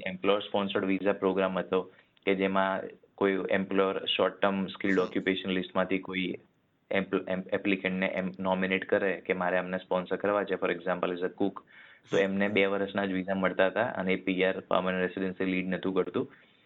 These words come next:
Speaker 1: પણ ગવર્મેન્ટે એ ઓપ્શન બી કાઢ્યો છે કે હવે શોર્ટ ટર્મમાં બી ઓક્યુપેશન હશે તો બી એ પરમેનન્ટ રેસિડેન્સી ગ્રાન્ટ કરશે. અને પહેલા એવું હતું કે તમારે એમ્પ્લ-, સેમ એમ્પ્લોય જોડે ત્રણ વર્ષ કામ કરવાનું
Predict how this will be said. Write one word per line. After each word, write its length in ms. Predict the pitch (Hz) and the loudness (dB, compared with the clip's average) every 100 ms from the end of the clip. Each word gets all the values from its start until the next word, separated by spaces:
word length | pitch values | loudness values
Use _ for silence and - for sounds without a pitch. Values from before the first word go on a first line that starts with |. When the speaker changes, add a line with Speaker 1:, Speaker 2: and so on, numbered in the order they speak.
| _ _ | _ _
Speaker 1:
પણ 160 | 95 95 | 0 2
ગવર્મેન્ટે 480 | 95 95 95 95 | 2 2 -2 0
એ 180 | 101 95 | 2 2
ઓપ્શન 340 | 95 - 95 95 | 0 -2 -2 0
બી 100 | 95 | 2
કાઢ્યો 280 | 90 90 | 2 2
છે 160 | 90 92 | 0 0
કે 120 | 92 | 2
હવે 400 | 90 90 90 92 - - | 0 2 2 0 -6 0
શોર્ટ 240 | 92 - | 0 2
ટર્મમાં 260 | 95 92 92 | 0 2 2
બી 100 | 95 | 2
ઓક્યુપેશન 600 | 87 - 95 92 98 92 | 0 -2 0 0 -2 -4
હશે 220 | 87 101 | -2 -4
તો 160 | 95 90 | -2 -2
બી 140 | 92 | 0
એ 20 | |
પરમેનન્ટ 380 | 95 90 90 90 | 0 -2 -2 -4
રેસિડેન્સી 600 | 87 - 90 90 95 95 - - - _ - | -6 -6 -10 -6 -4 -4 -10 -20 -20 _ -2
ગ્રાન્ટ 300 | 95 92 92 | 0 0 2
કરશે. 260 | 92 - 127 - _ _ _ | 0 2 -2 -4 _ _ _
અને 460 | 95 92 95 95 95 | 0 2 2 2 0
પહેલા 340 | - 92 92 | 2 2 4
એવું 220 | 95 101 | 2 2
હતું 200 | 95 95 | 0 0
કે 80 | 95 | 0
તમારે 580 | 92 92 92 95 95 - - | 0 2 2 2 0 -2 -2
એમ્પ્લ-, 360 | 98 92 95 | 0 0 -2
સેમ 340 | - - 101 95 | -6 -2 2 2
એમ્પ્લોય 300 | 92 95 92 | 2 2 2
જોડે 200 | 92 98 | 2 2
ત્રણ 220 | - 95 | 2 2
વર્ષ 200 | 92 92 - | 2 0 0
કામ 200 | 92 95 | 0 2
કરવાનું 480 | 95 95 104 131 | 0 2 0 -4